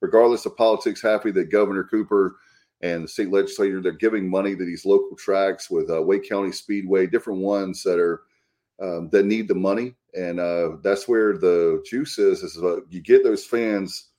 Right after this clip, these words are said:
on a Friday or Saturday night, whatever night, on short track racing, and then hopefully they'll move up to nascar.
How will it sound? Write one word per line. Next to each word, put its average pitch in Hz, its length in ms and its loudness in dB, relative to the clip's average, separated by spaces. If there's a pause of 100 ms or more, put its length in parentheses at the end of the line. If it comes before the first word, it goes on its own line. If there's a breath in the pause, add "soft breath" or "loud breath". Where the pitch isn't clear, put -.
(320)
on 90 120 -4
a 82 40 -6
Friday 113 380 2
or 95 60 2
Saturday 101 400 2
night, 98 220 -2
whatever 95 340 2
night, 92 320 -2 (440)
on 90 140 -4
short 156 340 -2
track 101 260 2
racing, 92 560 -2 (380)
and 90 120 -4
then 98 100 -4
hopefully 113 420 4
they'll 95 320 4
move 101 260 -2
up 101 200 0
to 92 440 -4 (460)
nascar. 98 560 -4